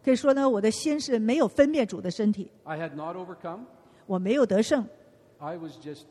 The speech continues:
Speaker 2: angry.
Speaker 1: 我就非常愤怒。
Speaker 2: So I woke up one morning and I heard the Lord say,
Speaker 1: 那我醒来呢，就一天听到主说，
Speaker 2: "I want you to pray for them every day."
Speaker 1: 我要你为他们每天祷告。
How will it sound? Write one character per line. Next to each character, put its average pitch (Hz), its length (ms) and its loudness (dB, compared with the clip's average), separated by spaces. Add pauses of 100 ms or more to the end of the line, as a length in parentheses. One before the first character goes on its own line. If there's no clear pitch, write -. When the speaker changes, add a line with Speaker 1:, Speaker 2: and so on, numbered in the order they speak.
Speaker 2:
angry. 135 320 -12 (240)
Speaker 1:
我 202 120 -4
就 214 100 -4
非 339 280 0
常 233 180 2
愤 226 220 4
怒。 202 180 2 (720)
Speaker 2:
So - 160 -12
I 190 80 -6
woke 240 280 -8
up 233 160 -10
one 214 160 -8
morning 180 380 -8
and 156 60 -10
I 156 80 -10
heard 185 180 -12
the 180 100 -14
Lord 156 220 -12
say, 123 340 -18 (200)
Speaker 1:
那 277 120 0
我 233 80 2
醒 190 260 -4
来 180 180 -2
呢， 254 120 0
就 254 60 -4 (120)
一 254 100 -6
天 247 240 2
听 262 120 -4
到 240 140 4
主 190 160 -8
说， 214 300 -2 (340)
Speaker 2:
"I 175 180 -8
want 202 280 -10
you 185 180 -16
to 165 60 -12 (100)
pray 170 320 -14
for 156 180 -16
them 123 220 -14 (120)
every 151 360 -16
day." 127 200 -14 (500)
Speaker 1:
我 214 140 2
要 277 220 2
你 196 120 0
为 247 220 2
他 226 200 -2
们 214 260 4
每 220 340 4
天 262 320 4
祷 165 200 -4
告。 196 260 -6